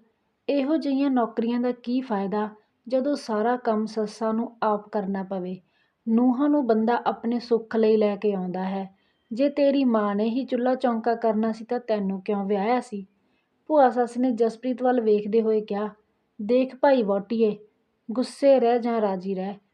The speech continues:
ਮੈਂ ਤਾਂ ਆਪਣੀਆਂ ਦੋਹਾਂ ਨੂੰਹਾਂ ਨੂੰ ਚੰਡ ਕੇ ਰੱਖਿਆ ਹੋਇਆ ਹੈ।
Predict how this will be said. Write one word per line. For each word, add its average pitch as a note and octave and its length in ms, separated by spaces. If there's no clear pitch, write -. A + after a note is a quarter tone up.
ਮੈਂ G#3+ 280
ਤਾਂ B3 240
ਆਪਣੀਆਂ A3+ 460
ਦੋਹਾਂ G3+ 420
ਨੂੰਹਾਂ A#3 280
ਨੂੰ B3+ 140
ਚੰਡ A3 320
ਕੇ G#3+ 180
ਰੱਖਿਆ G#3 320
ਹੋਇਆ F#3+ 240
ਹੈ। F#3+ 240